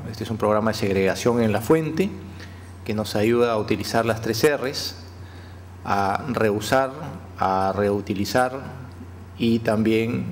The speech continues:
a reducir el, y reciclar finalmente el, lo que es el,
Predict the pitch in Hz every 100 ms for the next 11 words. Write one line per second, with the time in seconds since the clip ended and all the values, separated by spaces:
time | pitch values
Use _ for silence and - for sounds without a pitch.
0 | 107 104 104 104 - 135 135 - - 90
1 | - 92 92 90 90 85 85 - - -
2 | - 127 117 117 110 147 - 120 120 123
3 | 117 120 110 104 101 98 92 101 104 104
4 | 95 92 85